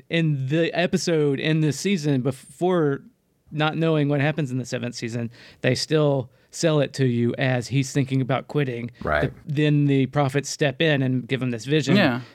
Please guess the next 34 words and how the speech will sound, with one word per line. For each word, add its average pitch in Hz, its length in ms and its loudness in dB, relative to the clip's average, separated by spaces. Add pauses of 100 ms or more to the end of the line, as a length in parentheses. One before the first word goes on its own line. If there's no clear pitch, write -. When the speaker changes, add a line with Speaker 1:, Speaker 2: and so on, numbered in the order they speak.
(100)
Speaker 1:
and 120 300 0
that - 140 -4
show 131 200 0
him 131 240 -2
why 120 480 -4 (260)
it's - 160 -4
important 123 440 -4
to 117 80 -8
keep - 180 -12
the 131 60 -8
fight 113 340 -4
going. 101 400 -8
Speaker 3:
Yeah, 233 180 0
I'm 233 80 0
saying 233 220 -2
that. 170 180 -4
I 185 140 0
was, 202 120 0
I 196 200 -2
was 196 160 0
saying 165 260 0
that 143 120 0
I, 127 260 -2
I 139 140 0
was 147 140 2
just 127 140 -4
adding 117 440 0 (140)
the, 101 220 -4 (160)
also 107 680 0
they 101 180 -4
added, 101 540 -2
they 107 100 -2
make 107 280 0
it 98 200 -4